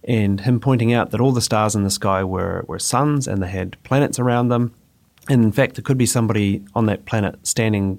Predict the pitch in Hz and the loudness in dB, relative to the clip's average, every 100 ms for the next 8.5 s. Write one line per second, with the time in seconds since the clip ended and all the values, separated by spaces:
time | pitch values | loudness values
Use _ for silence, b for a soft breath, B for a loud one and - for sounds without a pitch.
0 | - 107 101 - - 104 104 117 113 - | -6 -4 -4 -4 -4 -2 0 0 0 0
1 | 156 139 - B B B B - 117 117 | 0 -2 -8 B B B B -2 2 2
2 | 107 120 120 151 160 - 120 107 107 101 | 2 2 2 2 0 2 2 2 0 0
3 | 87 90 117 85 62 98 113 - - - | 0 2 2 2 0 0 0 0 -6 -8
4 | - 123 - 98 92 - 95 90 87 87 | -2 0 0 -2 -4 -2 -4 -4 -6 -8
5 | - 90 87 85 90 - - 85 85 - | -6 -4 -4 -4 -8 -12 -10 -8 -10 -12
6 | _ - 98 90 82 - 98 90 113 117 | _ -4 -2 -2 -4 -4 -4 0 0 0
7 | 95 76 - 110 113 104 - 113 - 87 | -4 -6 -10 -12 -10 -8 -4 -2 -2 -4
8 | 82 - 92 50 | -8 -6 -4 -4